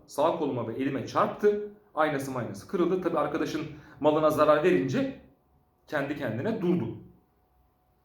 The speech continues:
Durduktan sonra öyle bir arabadan inip benim üstüme koşup beni akan trafiğin önüne ittirmeye çalıştı.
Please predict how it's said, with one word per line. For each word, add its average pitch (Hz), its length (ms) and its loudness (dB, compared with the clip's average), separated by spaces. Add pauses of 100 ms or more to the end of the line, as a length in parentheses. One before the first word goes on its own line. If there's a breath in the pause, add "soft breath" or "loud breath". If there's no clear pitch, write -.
(140)
Durduktan 220 460 0
sonra 175 440 -2
öyle 320 380 6
bir 220 80 0
arabadan 160 500 0
inip 143 240 -6
benim 185 220 0
üstüme 160 360 -6
koşup 147 260 -8 (380 loud breath)
beni 156 240 0
akan 202 340 0
trafiğin 147 400 -2
önüne 185 220 2
ittirmeye 170 420 0
çalıştı. - 360 -8